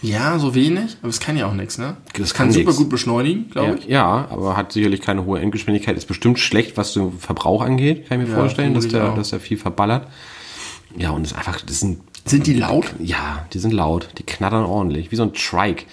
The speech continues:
Speaker 2: Trikes sieht man total
Speaker 1: Was
Speaker 2: selten
Speaker 1: sind
Speaker 2: auf der
Speaker 1: Trikes?
Speaker 2: Straße.
Speaker 1: Das
Speaker 2: Das
Speaker 1: sind
Speaker 2: sind
Speaker 1: drei, drei Räder, motorisierte drei Räder.
Speaker 2: Genau, die so aussehen wie, wie, wie Motorräder mit Stützrädern, nur
Speaker 1: Ich
Speaker 2: dass
Speaker 1: hab
Speaker 2: das mit so einem
Speaker 1: drei Räder
Speaker 2: Radfeld
Speaker 1: nie so ganz verstanden. Also vier oder zwei, warum, was, was soll das? Das ist so ein komischer Middle Ground mit den drei Rädern.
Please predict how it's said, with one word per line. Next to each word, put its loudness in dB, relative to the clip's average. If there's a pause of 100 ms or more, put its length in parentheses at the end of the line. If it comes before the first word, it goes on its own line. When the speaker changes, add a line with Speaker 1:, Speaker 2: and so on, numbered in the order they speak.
(180)
Speaker 2:
Trikes 0
sieht 0
man -2
total -2
Speaker 1:
Was -2
Speaker 2:
selten 2
Speaker 1:
sind 0
Speaker 2:
auf -2
der -2
Speaker 1:
Trikes? -2
Speaker 2:
Straße. 0
Speaker 1:
Das -2
Speaker 2:
Das -2
Speaker 1:
sind 4
Speaker 2:
sind 6
Speaker 1:
drei, 4
drei 0
Räder, 0
motorisierte 0
drei -6
Räder. -4
Speaker 2:
Genau, 4
die -2
so 0
aussehen 2
wie, 2
wie, -2
wie -2
Motorräder 0
mit 0
Stützrädern, -2
nur 2
Speaker 1:
Ich -2
Speaker 2:
dass -2
Speaker 1:
hab -8
Speaker 2:
das -2
mit -2
so 0
einem 4
Speaker 1:
drei 2
Räder 2
Speaker 2:
Radfeld 2
Speaker 1:
nie 4
so 2
ganz -2
verstanden. -4 (220)
Also 0 (160)
vier 2
oder 2
zwei, 0
warum, 0
was, -6
was -2
soll 0
das? -2
Das -4
ist -6
so -4
ein -2
komischer -2
Middle 2
Ground -4
mit -6
den -4
drei -6
Rädern. -6